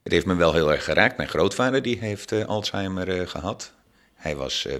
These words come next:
predikant. En, ehm, ik heb bij hem een heel, heel groot lijden gezien. Omdat hij, eh, terecht kwam in een omgeving waar t-, wat totaal niet zijn omgeving was.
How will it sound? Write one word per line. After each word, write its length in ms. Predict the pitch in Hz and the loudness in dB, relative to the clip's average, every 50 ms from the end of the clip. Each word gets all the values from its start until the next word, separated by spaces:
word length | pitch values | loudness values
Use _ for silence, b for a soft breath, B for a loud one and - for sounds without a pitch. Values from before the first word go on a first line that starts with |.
| - | -6
predikant. 680 | - - 82 78 71 69 - 85 92 120 - - - _ _ b b b b b b b b b b b b b b b b b b _ | -2 0 0 0 0 -2 0 0 0 0 -2 -8 -14 _ _ b b b b b b b b b b b b b b b b b b _
En, 360 | 76 78 76 76 71 73 - - | -2 -2 -2 -2 -4 -6 -8 -8
ehm, 680 | _ 78 78 78 76 76 73 73 73 71 71 69 73 71 - _ | _ -2 -2 0 0 0 0 0 0 -2 -2 -4 -6 -10 -10 _
ik 120 | - 73 | -8 -4
heb 240 | 82 82 85 - - _ _ | -2 -4 -4 -4 -10 _ _
bij 200 | _ 73 76 82 | _ -4 -2 -2
hem 180 | 78 85 113 113 | 0 0 0 0
een 60 | 90 | 0
heel, 380 | 76 82 131 - 120 104 - - - | 0 2 0 0 0 -4 -8 -12 -8
heel 260 | - - 123 147 - | -4 -2 0 0 0
groot 320 | 156 - 104 104 92 85 69 | 0 2 4 4 4 4 2
lijden 600 | 78 78 76 80 95 113 - - - 143 135 123 | 2 2 4 4 4 2 2 2 0 0 -2 -4
gezien. 560 | - - 123 110 156 208 311 330 - - b b b b b b b b b b b b b b b b | -6 -6 -4 -4 -2 -2 -4 -4 -6 -14 b b b b b b b b b b b b b b b b
Omdat 300 | - 85 87 90 87 - | -6 -2 0 0 0 0
hij, 440 | 82 92 101 95 101 101 101 - b b b b b b b b b b b b b b | 2 4 4 4 4 2 -2 -8 b b b b b b b b b b b b b b
eh, 160 | b - 90 87 | b -2 -2 -2
terecht 360 | 85 - 101 98 101 - - | 0 0 2 2 2 0 0
kwam 240 | - - 95 92 95 | -2 -2 -2 -2 0
in 140 | - 90 | -2 -2
een 120 | 92 90 87 | 0 0 0
omgeving 840 | 87 82 - - - 98 98 95 92 92 85 82 82 85 85 85 b b b b b b b b b | -2 -2 -2 0 2 4 4 2 2 0 0 0 0 0 -4 -6 b b b b b b b b b
waar 480 | - 85 80 80 80 80 76 - - - _ _ _ _ | -4 -2 0 0 0 0 -2 -4 -8 -18 _ _ _ _
t-, 100 | _ - - | _ -16 -10
wat 260 | - 90 92 87 - | -2 -2 -2 0 2
totaal 600 | - 98 92 - - 131 120 123 117 113 107 107 | 0 0 0 -2 -6 -8 -6 -6 -8 -8 -6 -4
niet 220 | 98 98 95 92 | -4 -4 -2 -2
zijn 220 | - 95 87 85 82 | -2 -2 -2 -4 -4
omgeving 540 | 78 76 - - 92 85 80 - - 65 64 | -6 -8 -6 -4 -4 -4 -4 -6 -8 -10 -10
was. 380 | 58 57 58 - - - - | -12 -12 -10 -10 -12 -12 -14